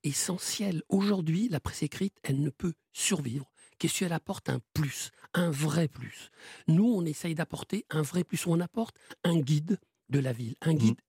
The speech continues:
Speaker 1: glamour et séduisant qui donne envie aux lecteurs et aux annonceurs de nous accompagner dans cette, dans cette envie d'être les rois de la ville.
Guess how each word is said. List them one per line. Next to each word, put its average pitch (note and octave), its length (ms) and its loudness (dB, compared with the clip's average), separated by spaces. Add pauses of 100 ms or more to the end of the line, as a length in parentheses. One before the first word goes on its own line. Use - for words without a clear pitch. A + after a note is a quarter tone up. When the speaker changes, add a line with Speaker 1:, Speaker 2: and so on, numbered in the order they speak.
Speaker 1:
glamour C#3+ 600 0 (200)
et D3+ 60 2
séduisant D3 600 0 (180)
qui - 120 -4
donne G3+ 240 4
envie F#3 380 2 (240)
aux F#3+ 80 2
lecteurs F3+ 480 -6 (160)
et D#3+ 60 -2
aux E3 160 -2
annonceurs E3+ 460 -4 (220)
de D#3 80 4
nous F3 240 4
accompagner F3 600 0 (280)
dans F#3+ 120 2
cette, - 220 -2 (340)
dans F#3+ 80 2
cette - 220 0
envie G3+ 180 0
d'être F#3+ 200 0
les E3+ 100 2
rois E3+ 200 0
de E3 80 -4
la D3+ 80 -4
ville. C3+ 220 -6